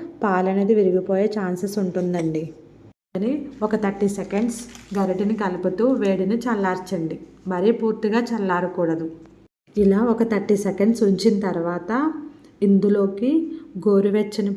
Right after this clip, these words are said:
పాలని ఒక్కొక్క కప్పు వేసుకుంటూ కలుపుకోవాలి. టోటల్గా నేను ఇక్కడ ఫోర్ కప్స్ పాలను యూజ్ చేస్తున్నానండి. వాటర్ ఒక త్రీ కప్స్, పాలు ఒక ఫోర్ కప్స్, టోటల్ సెవెన్ కప్స్ యూజ్ చేశాను.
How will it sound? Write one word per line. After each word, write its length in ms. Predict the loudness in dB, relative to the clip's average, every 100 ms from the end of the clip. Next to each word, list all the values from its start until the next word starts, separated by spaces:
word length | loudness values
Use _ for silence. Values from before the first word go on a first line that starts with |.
| -4
పాలని 400 | -4 -4 -2 -2 -4 -8 -16 -16 -6
ఒక్కొక్క 260 | -2 0 -2 -2
కప్పు 260 | -4 -2 0
వేసుకుంటూ 560 | 0 -2 -4 -4 0 2 2 0 -10 -14 -2
కలుపుకోవాలి. 840 | 4 4 2 -2 -2 0 -2 -4 -6 -14 -20 -20 -20 -20 -20 -20 -20 -20 -20 -20 -20 -20 -20 -20 -20 -20 -20 -20 -14 0
టోటల్గా 560 | 4 4 4 2 4 2 4 6
నేను 160 | 6 4
ఇక్కడ 320 | 2 0 2 0
ఫోర్ 240 | 2 2 2
కప్స్ 240 | -2 -4 -8 -4
పాలను 340 | 0 2 4 6
యూజ్ 180 | 6 4 -2
చేస్తున్నానండి. 880 | -4 -4 -4 -4 -4 -2 -2 -2 -4 -10 -20 -20 -8 -2
వాటర్ 360 | 0 0 0 -2
ఒక 100 | -2 -2
త్రీ 140 | 0 0 0
కప్స్, 320 | -6 -4 -6 -4
పాలు 280 | -2 0 2 0
ఒక 80 | 0
ఫోర్ 240 | 0 0 0
కప్స్, 240 | -4 -6 -10 -20 -12 -4
టోటల్ 360 | -4 0 0 2
సెవెన్ 260 | -2 -2 -2
కప్స్ 220 | -4 -6 -2
యూజ్ 180 | -2 -2 -4
చేశాను. 440 | -4 -4 -8 -8